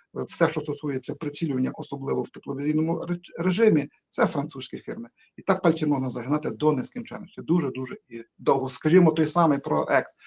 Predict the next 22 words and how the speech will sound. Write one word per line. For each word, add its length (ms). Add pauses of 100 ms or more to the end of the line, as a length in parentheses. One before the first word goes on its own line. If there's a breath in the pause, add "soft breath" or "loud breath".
(180 soft breath)
двадцять 280
два 160
сто 280
шістдесят 400
Василій 380 (300 soft breath)
Биков, 360
ну, 80
один 220
з 80
найновіших 680
їхніх 320
малих 340 (100)
ракетних 420
кораблів, 520 (240 loud breath)
там 320
двигун 520 (140)
німецької 580
фірми 480 (380 soft breath)
М 180
Т 160
Ю, 300 (160)
неспроможні 720